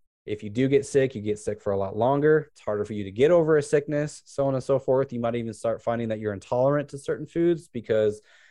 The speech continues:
your gut is allowing bigger particles of that food through. And when your gut, the, the immune system is trying to scan the barcode of that, that particle, it says, "We don't recognize this, too big, not sure what it is."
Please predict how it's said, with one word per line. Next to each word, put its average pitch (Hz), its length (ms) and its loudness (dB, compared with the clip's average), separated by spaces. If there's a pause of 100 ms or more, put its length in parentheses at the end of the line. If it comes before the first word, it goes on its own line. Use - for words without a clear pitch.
(260)
your 113 180 -4
gut 123 260 2
is 117 120 0
allowing 117 340 2
bigger 107 240 0
particles 143 580 -2
of 139 100 0
that 135 280 0
food 147 280 -6
through. 151 380 0
And 107 220 -8
when 107 180 -4
your 104 80 -6
gut, 117 320 2
the, 104 460 -2 (240)
the 113 80 -6
immune 120 180 -2
system 131 300 -6
is - 80 -12
trying 113 180 -2
to 101 60 -6
scan 123 280 -2
the 113 60 0
barcode 120 460 2
of 113 140 -4
that, 117 260 2 (100)
that 117 200 -4
particle, 123 360 -2
it 107 60 -4
says, 107 320 -4 (400)
"We 117 140 -2
don't 143 120 0
recognize 107 460 -2
this, 107 280 -2 (220)
too 147 160 -4
big, 110 320 2 (720)
not 123 240 -4
sure 143 160 2
what 135 140 4
it 113 100 2
is." 113 260 2